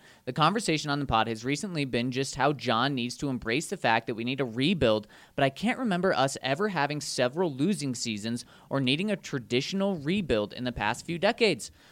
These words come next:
Under Pat, we seem to always be on the cusp of the playoffs and flush with talent. What gives now? How did Pat and past G Ms keep us competitive year after year?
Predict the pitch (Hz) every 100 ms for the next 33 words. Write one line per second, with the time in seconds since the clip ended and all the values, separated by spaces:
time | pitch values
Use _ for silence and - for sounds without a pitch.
0 | - 131 151 147 - 185 214 190 170 175
1 | 151 - 127 175 226 165 175 156 156 147
2 | 123 120 - 123 120 - 101 101 104 -
3 | 120 117 - 127 127 151 151 143 - 135
4 | 147 120 - _ - 156 - 269 262 190
5 | 262 285 208 - _ _ - 156 208 226
6 | - 151 156 143 135 120 156 - 131 113
7 | 101 107 - 147 175 - 139 170 180 151
8 | 113 110 107 110 127 143 - 175 190 226
9 | 202